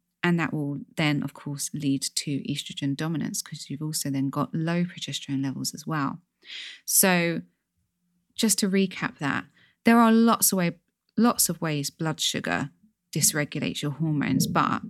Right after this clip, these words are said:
or blood sugar dysregulation imbalances your hormones. But for the purposes of this episode, we're looking at it raises aromatase, which converts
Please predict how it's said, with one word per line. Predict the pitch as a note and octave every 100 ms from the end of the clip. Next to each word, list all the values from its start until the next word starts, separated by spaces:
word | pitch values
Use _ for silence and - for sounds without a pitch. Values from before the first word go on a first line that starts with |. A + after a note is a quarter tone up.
| -
or | D#3
blood | C#3 D#3 D3
sugar | - - -
dysregulation | C#3+ - D3 - - C3+ - - C3 - -
imbalances | D3+ E3 E3+ - D3 D3
your |
hormones. | C#3+ C#3 C#3 C3+
But | - C3+ - - - -
for | - F3+
the |
purposes | - F#3 F3+ D#3 E3
of | D#3+
this | G3 E3+ D#3+
episode, | D3+ - D3 C3+ C#3+ - - - _ -
we're | F3
looking | E3 E3 E3
at | D3+ - _ _ _ _ _ _ _ _ -
it | E3+ E3
raises | E3+ F3+ G3+ G#3+ A3
aromatase, | F#3+ E3 D#3+ D3+ C#3+ D#3+ D3 F3 B3 -
which | D#3+ -
converts | - E3 D#3+ D3 -